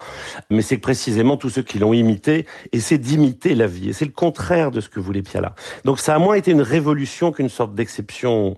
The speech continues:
magnifique. À la limite, je pense qu'il y a John Cassavetes, euh, comme équivalent, mais dans le cinéma américain, c'est que Piala, finalement, ça a été peut-être le seul cas de cinéaste qui a été à la fois au centre,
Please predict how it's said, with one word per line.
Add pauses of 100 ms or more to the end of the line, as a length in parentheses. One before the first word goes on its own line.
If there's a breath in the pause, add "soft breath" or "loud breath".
magnifique. (300 loud breath)
À
la
limite,
je
pense
qu'il
y
a
John
Cassavetes,
euh, (240)
comme
équivalent,
mais
dans
le
cinéma
américain, (460 loud breath)
c'est
que (260)
Piala,
finalement,
ça
a
été
peut-être
le
seul
cas
de
cinéaste
qui
a
été
à
la
fois (260 loud breath)
au
centre,